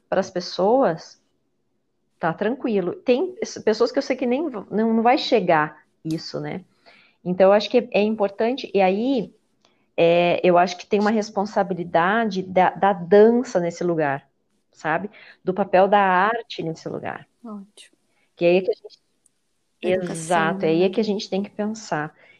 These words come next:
Speaker 1: Então, quando eu penso na minha trajetória, né, que eu saí lá do balé clássico e eu vou parar num doutorado em educação, onde, sei lá, se tem eu e mais uma pessoa trabalhando com dança, é muito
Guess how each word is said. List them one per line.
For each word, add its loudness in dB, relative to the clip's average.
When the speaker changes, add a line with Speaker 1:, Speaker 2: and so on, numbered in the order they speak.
Speaker 1:
Então, 2
quando 4
eu 2
penso 2
na 4
minha 4
trajetória, 2
né, -4
que -4
eu -2
saí -2
lá 2
do 2
balé 2
clássico -4
e 2
eu 4
vou 2
parar 2
num 0
doutorado 2
em -2
educação, 0
onde, 0
sei 0
lá, 2
se -12
tem 2
eu 6
e 0
mais 0
uma -2
pessoa 0
trabalhando 0
com -4
dança, 0
é 0
muito -4